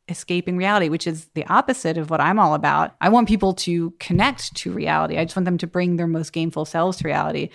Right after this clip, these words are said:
So I kind of wrote the book as my answer to natural skepticism.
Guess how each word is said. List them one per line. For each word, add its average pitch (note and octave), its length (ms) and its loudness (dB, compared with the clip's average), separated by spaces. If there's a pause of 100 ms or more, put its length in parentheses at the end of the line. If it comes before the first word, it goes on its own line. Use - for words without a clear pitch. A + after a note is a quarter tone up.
(260)
So - 120 -2
I - 20 0
kind C#4 180 4
of F4 100 2
wrote F#3 160 2
the E3+ 80 2
book E3+ 400 2
as E3 220 -4
my D3+ 380 -2
answer F#3 420 -2
to E3+ 500 0 (600)
natural G3 640 4
skepticism. G#3 1200 -2